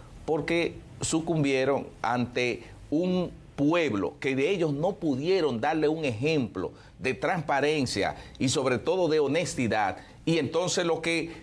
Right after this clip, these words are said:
trataron de perpetuar en esta sociedad, como que la corrupción y la impunidad era la norma. Entonces lo que hicieron fue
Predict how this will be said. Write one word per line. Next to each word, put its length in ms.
trataron 640
de 100
perpetuar 880
en 100
esta 220
sociedad, 460
como 220
que 120
la 140
corrupción 440
y 40
la 60
impunidad 600
era 420
la 200
norma. 460
Entonces 460
lo 180
que 80
hicieron 380
fue 440